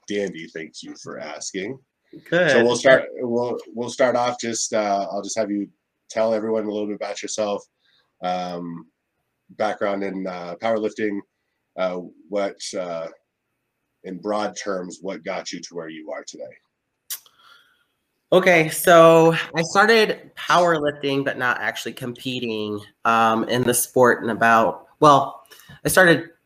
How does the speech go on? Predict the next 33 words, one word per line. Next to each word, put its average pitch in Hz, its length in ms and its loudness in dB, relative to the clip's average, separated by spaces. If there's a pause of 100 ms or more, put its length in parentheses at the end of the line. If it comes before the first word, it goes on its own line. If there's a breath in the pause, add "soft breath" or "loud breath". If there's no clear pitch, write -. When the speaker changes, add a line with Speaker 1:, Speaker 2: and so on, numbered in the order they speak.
(100)
Speaker 2:
doing 147 260 8
the 123 80 0
power 110 320 4
lifts 95 400 -4
back 117 300 -2
in 104 80 -10
twenty 113 460 -4
twelve. 107 640 0 (540 soft breath)
I 143 80 0
didn't 170 180 4
do 160 160 6
my 143 140 8
first 131 420 4
meet 127 300 0
until 113 240 -4
about 113 260 2
twenty 123 320 0
thirteen, 107 880 -4 (640 soft breath)
um, 117 400 8
and 127 180 6
that 131 140 6
was 123 140 6
a 120 60 4
U 113 140 4
S 113 140 0
P 107 280 0
A - 20 -6
meet. 95 320 -4 (320 loud breath)
What 147 260 6
got 156 180 6
me 139 160 6
in, 131 360 2
in, 127 320 0